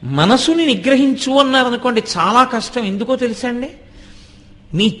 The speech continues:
చెయ్యి పటకారని పట్టుకుంటుంది కానీ పటకార చేతిని ఎప్పటికీ పట్టుకోలేదు. అసలు అది కుదరదు. మనస్సుని మీరు నిగ్రహించడం మొదలు పెట్టేస్తాను అని కూర్చున్నారనుకోండి, మీ మాట వినదు మనస్సు, మీరు దాంతో బడలిపోతారు.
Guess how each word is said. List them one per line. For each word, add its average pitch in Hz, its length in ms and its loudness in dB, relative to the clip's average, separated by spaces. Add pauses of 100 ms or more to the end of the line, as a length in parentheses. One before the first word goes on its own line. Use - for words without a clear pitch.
(160)
చెయ్యి 240 240 4
పటకారని 277 640 2
పట్టుకుంటుంది 262 600 0
కానీ 220 200 0
పటకార 247 800 4
చేతిని 240 260 0
ఎప్పటికీ 233 340 -2
పట్టుకోలేదు. 175 420 -10 (1120)
అసలు 214 200 -10
అది 175 100 -12
కుదరదు. 147 400 -12 (1080)
మనస్సుని 190 800 0
మీరు 269 300 4
నిగ్రహించడం 254 1000 2
మొదలు 269 260 6
పెట్టేస్తాను 277 680 2
అని 294 120 0
కూర్చున్నారనుకోండి, 269 760 -2
మీ 220 140 0
మాట 202 280 -2
వినదు 247 260 -4
మనస్సు, 220 320 -6 (800)
మీరు 226 380 0
దాంతో 202 360 -2
బడలిపోతారు. 196 640 -6